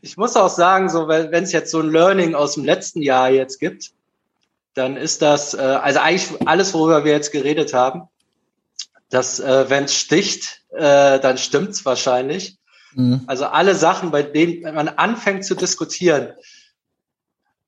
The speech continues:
Speaker 1: hat man wahrscheinlich Unrecht. Also sagen wir mal so, wenn, wenn dir viele Leute irgendwas sagen, wenn's eigentlich auch die logische Sache ist, wenn's sticht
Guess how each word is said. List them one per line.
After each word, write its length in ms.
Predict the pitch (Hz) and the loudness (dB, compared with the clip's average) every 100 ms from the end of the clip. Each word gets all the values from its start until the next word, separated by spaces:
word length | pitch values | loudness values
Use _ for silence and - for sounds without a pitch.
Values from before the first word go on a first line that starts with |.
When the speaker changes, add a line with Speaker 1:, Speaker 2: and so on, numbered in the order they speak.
| _ - | _ -10
Speaker 1:
hat 240 | - 180 | -6 -2
man 120 | 175 | 2
wahrscheinlich 600 | 156 147 - 160 165 160 | 2 0 0 0 0 -2
Unrecht. 500 | 165 151 127 123 - 143 | -4 -2 -2 -4 -6 -8
Also 200 | 135 127 - | -6 -8 -6
sagen 200 | 165 196 | 0 2
wir 40 | 233 | 2
mal 100 | 175 | 2
so, 380 | 170 160 - - _ _ _ _ | 2 0 -2 -12 _ _ _ _
wenn, 420 | 147 180 180 - _ _ | 0 0 -4 -14 _ _
wenn 140 | 143 | -4
dir 140 | 165 160 | 0 -2
viele 340 | - 233 233 | -2 0 2
Leute 340 | 185 175 180 165 | 4 4 2 -2
irgendwas 460 | 160 165 147 135 | 0 0 -2 -2
sagen, 500 | 131 127 127 117 113 _ | 0 2 0 -4 -14 _
wenn's 300 | 135 147 - - | -2 -2 -6 -2
eigentlich 440 | 143 185 185 165 | 0 0 -2 -2
auch 120 | 151 | -4
die 100 | 143 143 | -2 0
logische 420 | 143 151 147 131 | 2 0 -2 -2
Sache 320 | 120 123 139 | 0 0 0
ist, 460 | 113 110 - - _ | -2 -4 -10 -18 _
wenn's 280 | 139 147 - | -2 0 -2
sticht 540 | - 151 165 - - | 0 2 2 -4 -12